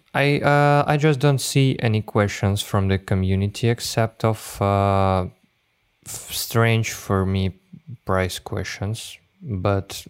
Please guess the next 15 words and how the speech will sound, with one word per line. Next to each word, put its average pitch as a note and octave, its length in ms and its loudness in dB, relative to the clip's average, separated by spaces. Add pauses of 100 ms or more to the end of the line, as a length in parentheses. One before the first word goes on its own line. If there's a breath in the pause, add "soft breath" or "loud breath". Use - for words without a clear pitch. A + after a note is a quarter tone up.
<laughs> - 400 2
uh, F#2+ 440 2
I G2 260 -2
think G2 360 -2
that's - 320 -2
okay. A#2+ 260 0
Maybe G#2 460 2 (320 loud breath)
we A2+ 160 2
will A2 160 6
receive G#2+ 340 2
some G#2 180 0
questions, G#2 800 -2 (180)
uh, G2 920 4
for G2+ 320 0
the, G2 380 2